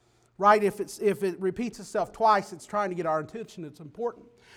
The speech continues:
There's a few places where it will repeat itself. It'll say it three times total. But there is only one place in all of Scripture that I know of, that I have found anyways, where it's, where it tells us to do something four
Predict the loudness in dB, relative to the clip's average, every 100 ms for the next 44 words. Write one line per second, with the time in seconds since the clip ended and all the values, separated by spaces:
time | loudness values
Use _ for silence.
0 | -8 -2 -2 -2 -2 2 2 2 0 0
1 | -6 -10 -6 -6 -6 -8 -4 -4 -6 -10
2 | -12 -10 -10 -10 -12 -10 -12 -12 -10 -6
3 | -6 -6 -8 -8 -10 -16 _ _ _ _
4 | -4 -4 -4 -16 -20 _ _ _ _ _
5 | _ _ _ _ _ _ -6 -2 -2 -2
6 | -2 -2 -2 -4 -4 -4 -4 -4 -4 -4
7 | -6 0 2 2 -2 -8 -10 -10 -12 -12
8 | -4 0 0 0 -4 -8 -12 -20 _ _
9 | 2 6 6 4 -2 -4 -4 -10 -12 -12
10 | -16 -20 _ _ _ _ _ _ _ _
11 | _ _ _ -6 -4 -4 -8 -14 -20 -20
12 | -20 -20 -16 -10 -8 -8 -4 -4 -4 -8
13 | -14 -16 -16 -10 -10 -10 -14 -12 -6 -6
14 | -6 -10 -12 -14